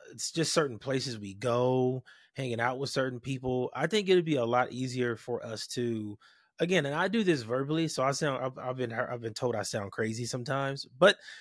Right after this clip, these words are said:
it's healthy for me. Like, I would just say, "Well, why am I doing this?" And the person sitting next to me in the car will say, "What do you mean, <laughs> why?" And it's like, I'm talking to myself, but that just helps me stay focused and not waste a lot of time, to be honest.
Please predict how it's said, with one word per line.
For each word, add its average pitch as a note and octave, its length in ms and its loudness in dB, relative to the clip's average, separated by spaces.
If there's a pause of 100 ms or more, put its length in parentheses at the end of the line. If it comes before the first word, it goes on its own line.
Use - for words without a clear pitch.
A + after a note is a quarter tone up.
it's - 240 2
healthy A#3+ 380 4
for G3+ 180 -2
me. - 480 -2
Like, C#3+ 160 -2
I D#3 140 4
would F3+ 160 6
just D#3+ 200 0
say, E3+ 120 4
"Well, D#3+ 180 2
why A#3 200 -6
am G#3+ 100 -4
I D#3 80 0
doing A2 300 -4
this?" - 260 -14
And C#3 120 -4
the C#3 80 2
person D#3+ 380 4
sitting C#3+ 240 -2
next D3 200 0
to D#3 60 -4
me C#3+ 100 2
in C3 40 2
the B2+ 60 -2
car C#3+ 220 2
will B2 100 0
say, B2 200 -6 (240)
"What - 220 0
do A3+ 60 2
you G3+ 120 2
mean, F#3+ 260 4
<laughs> - 0 -
why?" C3+ 160 4 (760)
And F#3 120 12
it's F#3 120 10
like, F3+ 140 4
I'm G#3+ 100 4
talking A3 320 8
to F#3+ 80 0
myself, E3 560 2
but C3 160 -2
that C#3 180 -6
just D3 220 0
helps C#3+ 360 -4
me C3 460 -4 (520)
stay F3 260 0
focused D3+ 600 0
and B2+ 100 -6
not C3+ 160 -2
waste D3 240 0
a D3+ 40 -4
lot B2+ 160 -2
of F2+ 80 -6
time, C3+ 360 0
to G2+ 100 -8
be F#2 160 -4
honest. F2 440 -8